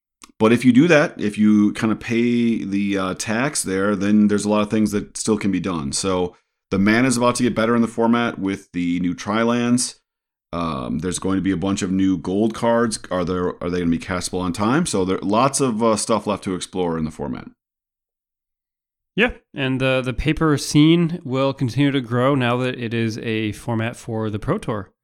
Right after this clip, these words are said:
Speaker 2: So we expect to see, I think, people get excited for that. I mean, I'm excited to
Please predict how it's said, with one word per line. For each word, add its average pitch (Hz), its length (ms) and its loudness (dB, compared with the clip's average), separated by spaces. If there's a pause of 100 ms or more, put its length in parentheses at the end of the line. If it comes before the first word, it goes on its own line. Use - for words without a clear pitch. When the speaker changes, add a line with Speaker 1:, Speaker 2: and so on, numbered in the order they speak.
(560)
Speaker 2:
So 107 340 -4
we 110 100 -2
expect 117 300 -6
to - 80 -14
see, 120 400 -4
I 117 120 -6
think, 113 300 -6
people 123 220 -6
get 117 120 -2
excited 127 340 -4
for 135 140 -4
that. 131 200 -2
I 120 80 -4
mean, 107 140 0
I'm 104 120 -2
excited 120 400 -6
to 120 320 -6